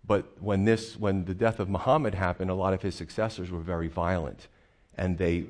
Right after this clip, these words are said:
amassed armies, and they started attacking and forcibly converging. And a lot of these places that I mentioned are, the Christianity is almost a speck. So if it wasn't for a lot of these defensive crusades,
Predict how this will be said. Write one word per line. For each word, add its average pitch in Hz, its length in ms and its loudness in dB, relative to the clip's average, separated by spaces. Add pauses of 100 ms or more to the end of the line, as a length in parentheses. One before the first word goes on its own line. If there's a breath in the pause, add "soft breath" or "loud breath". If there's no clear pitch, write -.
(120)
amassed 90 420 -2
armies, 92 400 -2
and 85 100 -2
they 85 60 0
started 85 320 -4
attacking 107 540 -4
and 80 100 -4
forcibly 80 480 -6
converging. 92 520 -4
And 78 80 -6
a 80 40 -4
lot 90 140 2
of 101 60 -2
these 90 140 -4
places 104 400 -2
that 85 120 0
I 85 80 2
mentioned 95 420 -2 (840 loud breath)
are, 90 240 -4
the 87 140 -10
Christianity 95 720 0
is 85 120 -2
almost 87 340 -4
a 80 40 -10
speck. - 460 -6 (580 soft breath)
So 95 300 4
if 98 140 0
it 104 40 2
wasn't 127 360 2
for 110 140 0
a 101 40 2
lot 104 180 4
of 98 40 -2
these 92 160 -2
defensive 95 480 -6
crusades, 98 680 -2